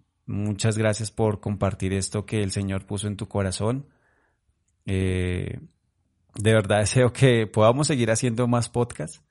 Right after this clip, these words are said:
eh, y podamos seguir llevando este evangelio de, de perdón, arrepentimiento y de amor a muchas más vidas por medio de estos podcasts.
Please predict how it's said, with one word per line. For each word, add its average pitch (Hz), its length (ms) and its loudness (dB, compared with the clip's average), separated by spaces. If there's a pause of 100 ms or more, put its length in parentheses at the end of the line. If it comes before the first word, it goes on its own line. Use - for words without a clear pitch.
(500)
eh, 92 500 -4 (140)
y 98 180 -8
podamos 101 460 0
seguir 101 280 -4
llevando 104 360 -2
este 101 160 -4
evangelio 101 520 -2
de, 104 380 -4 (420)
de 110 120 -2
perdón, 104 440 0
arrepentimiento 104 760 -4
y 107 40 0
de 107 60 0
amor 104 340 -4 (520)
a 95 100 -2
muchas 131 320 0
más 135 200 0
vidas 113 420 -2 (280)
por 101 140 -4
medio 101 260 0
de 107 60 0
estos 101 220 -6
podcasts. - 520 -8